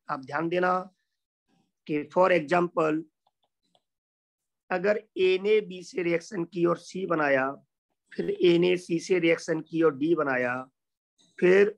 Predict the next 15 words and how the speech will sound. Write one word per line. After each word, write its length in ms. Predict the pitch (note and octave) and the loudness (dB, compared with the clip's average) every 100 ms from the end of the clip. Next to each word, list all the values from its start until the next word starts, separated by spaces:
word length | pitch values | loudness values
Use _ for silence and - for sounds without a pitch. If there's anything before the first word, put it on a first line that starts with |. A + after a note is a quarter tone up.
| - | -12
D 320 | C3+ D3+ E3+ | -6 -2 0
ने 160 | F3+ F#3 F#3+ G3 _ _ _ - | 2 4 4 2 _ _ _ -20
बी 280 | C3+ C#3+ E3+ | -10 -6 -2
से 200 | G3+ F#3 | 0 2
reaction 580 | E3+ E3+ E3 - E3 D#3 | 2 2 0 0 -6 -4
की 220 | E3+ D#3+ | -2 2
और 180 | D#3+ - F3 | 2 0 -6
ई 140 | F3+ | -4
बनाया, 600 | D#3 C#3 B2+ B2 B2+ C3 - _ _ _ _ - | -2 0 0 0 -4 -8 -14 _ _ _ _ -6
ये 220 | D3 F#3 G#3+ - | 2 2 2 2
overall 420 | F3+ F3 F#3+ G3 F3+ | 4 6 6 4 4
reaction 360 | F3 E3+ E3+ | -2 -2 -4
होगी 220 | D#3+ D#3+ | -4 -4
कि 120 | D#3+ E3+ | -6 -10
टू 420 | _ F#3+ G3 | _ -4 -4